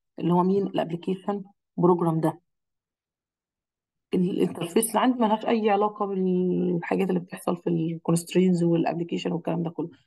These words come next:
لا، أنا عندي مكان واحد في اللي هو البيزنس لوجيكال لاير، حاطة فيه الابليكيشن بروجرام أو الويب بيجز بتاعتي.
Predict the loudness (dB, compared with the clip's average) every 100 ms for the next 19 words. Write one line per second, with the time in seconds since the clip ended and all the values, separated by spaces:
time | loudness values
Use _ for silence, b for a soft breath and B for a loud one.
0 | b -4 -2 -4 -6 -6 -4 -4 -2 -2
1 | -2 -6 -4 0 0 -2 -6 -8 -12 -14
2 | -20 _ 0 4 4 2 -2 _ _ -6
3 | -6 -6 -6 -2 -2 -2 -2 -2 -2 0
4 | 2 2 4 2 0 -8 _ _ 0 2
5 | 2 0 0 -6 -8 -10 -6 -6 -6